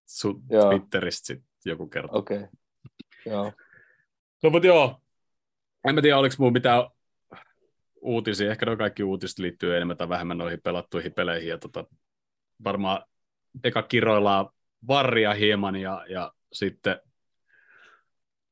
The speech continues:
Speaker 1: öö, hypätään taivaisiin ja sitten ehkä palataan maapinnalle, kun aletaan juttelemaan tosta City-pelistä, mutta suunnilleen tällä kaavalla, tällä kaavalla tämä jakso. Mites tota,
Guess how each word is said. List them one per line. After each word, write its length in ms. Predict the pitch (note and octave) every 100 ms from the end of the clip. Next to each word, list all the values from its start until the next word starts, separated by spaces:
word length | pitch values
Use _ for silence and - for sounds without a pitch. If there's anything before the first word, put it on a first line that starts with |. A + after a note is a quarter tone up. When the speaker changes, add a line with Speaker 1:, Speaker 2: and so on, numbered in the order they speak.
| -
Speaker 1:
öö, 840 | G2 F#2 F#2 F#2 F2+ F#2 F#2 F#2 F#2 - - - _ _ - A#2+
hypätään 440 | A#2 B2+ A2+ A2+
taivaisiin 580 | B2+ A#2+ G2+ G2+ F#2+ G2+
ja 80 | G2
sitten 260 | G2 -
ehkä 160 | G2+ G2+
palataan 420 | G#2 G2+ F#2 G2+
maapinnalle, 680 | G2+ G2+ F#2+ F#2+ F#2 F2+ F2+ _ _ _ _ _ _ _ _ _
kun 120 | - F2+
aletaan 300 | F2+ F#2 F2+
juttelemaan 420 | F2 F#2+ F2+ -
tosta 220 | F#2 -
City-pelistä, 580 | F#2+ D#2+ - D2 - -
mutta 260 | - - - _
suunnilleen 460 | - G#2+ A2 G#2 G2+
tällä 240 | G#2+ G2+
kaavalla, 520 | F#2 F#2 E2+ F2 E2 - _ _ _ _ _ _ _ _ _ _
tällä 260 | A#2+ A#2+ G#2+
kaavalla 440 | G#2 G2 F#2+ F#2+ -
tämä 260 | G2+ F#2+
jakso. 380 | E2+ E2 - - _ _ _ - - - - - - _ _ _ _
Mites 220 | D3 D#3
tota, 600 | - C3+ D3+ D3+ D3+ C#3